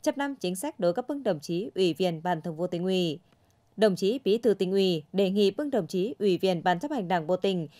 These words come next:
nho sùng hỗ trợ trách nhiệm cấp cán bộ đảng viên cánh dẫn mương, cuồng việc xét danh, chứng chành đầy lúc tin chưa không chào,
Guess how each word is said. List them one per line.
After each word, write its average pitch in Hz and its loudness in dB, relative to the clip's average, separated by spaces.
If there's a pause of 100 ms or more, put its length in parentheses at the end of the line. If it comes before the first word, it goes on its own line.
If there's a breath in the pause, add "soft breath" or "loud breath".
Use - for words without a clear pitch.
(120)
nho 285 -2
sùng 196 -2
hỗ 180 -6
trợ 180 0
trách 285 -8
nhiệm 226 0
cấp 294 -6
cán 220 -2
bộ 196 4
đảng 175 2
viên 175 -2
cánh 190 -4
dẫn 175 -2
mương, 254 0 (260 loud breath)
cuồng 196 4
việc 196 4
xét 285 -4
danh, 262 0 (100)
chứng 214 0
chành 226 -2
đầy 185 2
lúc 285 -6
tin 196 -2
chưa 196 4
không 180 -6
chào, 185 0